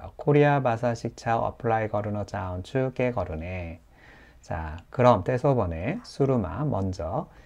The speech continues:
이 신청서를 쓰고 잠깐만 기다리세요. 요 아베다폼 레케러 액진 꾸르누 호. <clears throat> 호. 자, 플러스너 해로. 남자는 왜 외국 인력 지원 센터에 갔습니까?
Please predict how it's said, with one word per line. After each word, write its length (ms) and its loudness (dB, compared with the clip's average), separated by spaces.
이 180 6
신청서를 680 4
쓰고 500 0
잠깐만 540 0
기다리세요. 840 0
요 200 4
아베다폼 600 -2
레케러 500 -2
액진 380 -4
꾸르누 360 -2
호. 360 -4
<clears throat> 680 12
호. 340 -6
자, 180 0
플러스너 400 6
해로. 280 0
남자는 760 6
왜 160 10
외국 520 8
인력 340 4
지원 240 2
센터에 380 -2
갔습니까? 760 -6